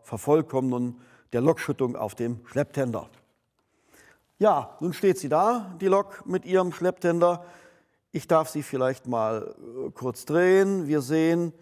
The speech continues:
der Führerstand ist hervorragend eingerichtet. Vor allem existiert zwischen dem Führerstand und dem Tender ein Schaufelblech, wie es beim Vorbild heißt.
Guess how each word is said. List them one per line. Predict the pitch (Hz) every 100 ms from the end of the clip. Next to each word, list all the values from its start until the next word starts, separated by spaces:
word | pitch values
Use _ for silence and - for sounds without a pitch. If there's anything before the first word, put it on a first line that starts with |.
| _ _ _ -
der | 113
Führerstand | - 190 175 165 156 147
ist | 156 -
hervorragend | 135 - 196 190 156 139 127 120 -
eingerichtet. | 151 196 208 175 120 98 110 - - 202 - - _ _ - _
Vor | - - 151
allem | 151 180 214 226
existiert | 180 175 - 160 - - 165 170 170 -
zwischen | - 151 139 127
dem | 117 110
Führerstand | - 233 220 208 - - 151 165 - _ - _ -
und | 139 127
dem | 120
Tender | 127 160 165 151 147 147 - _
ein | 180 214
Schaufelblech, | - 139 170 185 165 135 123 113 -
wie | 143
es | 127
beim | - 123
Vorbild | - 113 113 131
heißt. | 139 208 208 -